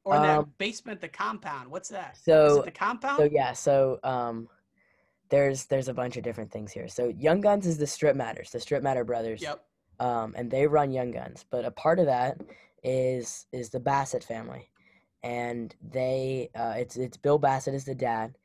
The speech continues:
Speaker 2: and his two sons are Bo and Keegan, and they're, they're crushing the, the middle school youth scene right now.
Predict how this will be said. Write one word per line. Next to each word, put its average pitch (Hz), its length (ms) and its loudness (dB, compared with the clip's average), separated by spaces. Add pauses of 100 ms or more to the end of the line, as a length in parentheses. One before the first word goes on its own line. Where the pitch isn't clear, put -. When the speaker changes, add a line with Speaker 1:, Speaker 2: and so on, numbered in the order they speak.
(260)
Speaker 2:
and 127 120 -8
his 139 160 -2
two 143 140 -4
sons 135 300 -2
are 123 60 -2
Bo 127 240 0
and 123 120 0
Keegan, 113 520 -8
and 113 180 -8
they're, 123 220 -4 (140)
they're 123 140 -2
crushing 139 440 -2
the, 127 260 0 (140)
the 117 320 -4 (400)
middle 139 240 2
school 139 260 -2
youth 135 260 -2
scene 123 280 -6
right 113 180 -4
now. 110 320 -8